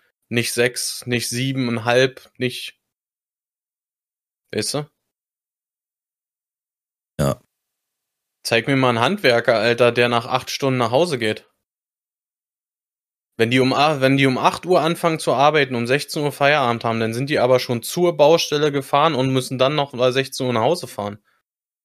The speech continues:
Speaker 2: Wie soll ich denn dir
Speaker 1: Weißt
Speaker 2: den
Speaker 1: du?
Speaker 2: jetzt zeigen, Sascha? Ich hab den hier.
Speaker 1: <laughs>
Speaker 2: Mann, ey. Ja, das
Speaker 1: Aber
Speaker 2: ist, das
Speaker 1: um das
Speaker 2: findet
Speaker 1: Ganze
Speaker 2: jetzt auf
Speaker 1: mal
Speaker 2: jeden
Speaker 1: so,
Speaker 2: Fall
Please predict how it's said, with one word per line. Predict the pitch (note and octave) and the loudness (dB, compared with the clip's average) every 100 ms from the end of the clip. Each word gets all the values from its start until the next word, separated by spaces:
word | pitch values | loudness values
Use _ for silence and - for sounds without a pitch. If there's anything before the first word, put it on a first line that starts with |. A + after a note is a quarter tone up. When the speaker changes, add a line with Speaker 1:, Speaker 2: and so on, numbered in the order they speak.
| _ _ _ _ _ _ _ _ _ - | _ _ _ _ _ _ _ _ _ -12
Speaker 2:
Wie | D#2 | -6
soll | D#2 | -2
ich | E2 | 0
denn | |
dir | E2+ | 0
Speaker 1:
Weißt | E2+ E2+ | 2 2
Speaker 2:
den | |
Speaker 1:
du? | E2 | 0
Speaker 2:
jetzt | - - | -2 -4
zeigen, | F2 F2 | -2 0
Sascha? | E2 D#2+ D2+ | -2 -2 -4
Ich | D#2 | -4
hab | E2 - | -6 -4
den | E2+ | -2
hier. | E2+ E2+ - _ _ _ _ _ - | 0 -2 -4 _ _ _ _ _ -12
Speaker 1:
<laughs> | B2+ C3 G2 A2+ G#2+ - _ _ _ _ _ _ _ _ _ _ _ _ _ _ _ _ _ _ _ | -6 -6 -8 -12 -14 -16 _ _ _ _ _ _ _ _ _ _ _ _ _ _ _ _ _ _ _
Speaker 2:
Mann, | E2 E2 D#2+ | -2 0 0
ey. | C#2+ E2 - _ _ _ _ _ _ _ _ - _ _ _ _ _ _ - | 0 -2 -6 _ _ _ _ _ _ _ _ -20 _ _ _ _ _ _ 0
Ja, | F#2 G#2+ G#2+ - - - - | 2 4 4 0 -10 -10 -2
das | G2+ | 0
Speaker 1:
Aber | G#2 A#2+ | 4 4
Speaker 2:
ist, | B2 - - - _ _ _ - - | 2 0 -6 -10 _ _ _ -14 -8
das | F2+ | -2
Speaker 1:
um | A#2+ | 0
das | B2 | 2
Speaker 2:
findet | A#2 B2 A#2 | 4 4 4
Speaker 1:
Ganze | |
Speaker 2:
jetzt | A2 B2+ | 2 2
auf | |
Speaker 1:
mal | B2+ | 2
Speaker 2:
jeden | G#2+ | 0
Speaker 1:
so, | |
Speaker 2:
Fall | A#2+ | -4